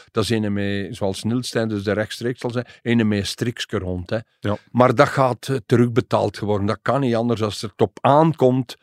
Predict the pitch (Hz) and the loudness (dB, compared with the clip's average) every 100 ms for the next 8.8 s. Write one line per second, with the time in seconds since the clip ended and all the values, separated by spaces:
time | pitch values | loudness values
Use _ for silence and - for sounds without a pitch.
0 | _ - 113 110 107 101 107 117 107 110 | _ -2 0 2 0 0 0 0 -2 -4
1 | 101 - 113 - 120 - 101 - 110 107 | -4 -4 -8 -6 -8 -4 -4 -2 -2 -2
2 | - 101 - - - 135 101 104 104 98 | -2 -2 -4 -16 -6 -4 0 2 2 -2
3 | _ - 104 107 113 113 - 120 127 101 | _ -2 -2 2 2 4 0 0 2 2
4 | 95 101 104 104 104 - 113 120 107 107 | 0 -2 0 0 -2 -2 -2 -2 0 0
5 | 104 98 101 120 123 110 120 131 127 120 | 0 0 0 0 0 0 2 4 4 2
6 | 107 110 117 120 104 - - - - 104 | 2 0 0 -4 -6 -8 -18 -12 -2 2
7 | 110 123 110 101 110 120 110 101 104 - | 2 2 0 0 0 0 0 0 0 -2
8 | 95 95 107 110 110 107 101 98 | -4 -4 -2 -2 -2 -6 -6 -6